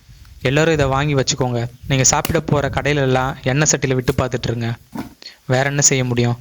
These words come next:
ஒண்ணு வீட்ல சமைச்சு சாப்பிடணும், இல்ல இது போல தரமற்ற எண்ணெயை சாப்பிட்டுட்டு ஏதாவது பிரச்சனை வந்தா அனுபவிக்கணும். நான் சொன்னேன்னு அப்படிதான் வாங்கி வச்சுக்கிட்டு போய் கடையில எண்ணெய் சட்டி எங்க இருக்குன்னு தேடிட்டு இருக்காதீங்க. சும்மா காமெடிக்காக சொன்னேன்.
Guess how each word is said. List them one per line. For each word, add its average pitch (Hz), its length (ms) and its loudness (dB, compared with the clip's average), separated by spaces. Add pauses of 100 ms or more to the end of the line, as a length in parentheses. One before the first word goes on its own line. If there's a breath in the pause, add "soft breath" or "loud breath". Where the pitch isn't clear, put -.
(500)
ஒண்ணு 127 200 0
வீட்ல 151 260 2
சமைச்சு 139 320 0
சாப்பிடணும், 131 480 0 (160)
இல்ல 131 180 2
இது 127 140 2
போல 139 240 2
தரமற்ற 135 440 0
எண்ணெயை 127 260 2
சாப்பிட்டுட்டு 127 420 0 (540 loud breath)
ஏதாவது 135 320 2
பிரச்சனை 135 360 0
வந்தா 127 220 2
அனுபவிக்கணும். 120 540 0 (340)
நான் 131 160 0
சொன்னேன்னு 143 320 0
அப்படிதான் 135 320 0
வாங்கி 135 200 0
வச்சுக்கிட்டு 127 380 0
போய் 127 160 2
கடையில 131 260 0 (280)
எண்ணெய் 131 200 2
சட்டி 131 200 0
எங்க 123 140 0
இருக்குன்னு 123 240 -2
தேடிட்டு 120 240 0
இருக்காதீங்க. 117 380 0 (120)
சும்மா 123 280 -2
காமெடிக்காக 123 500 -2
சொன்னேன். 117 300 -4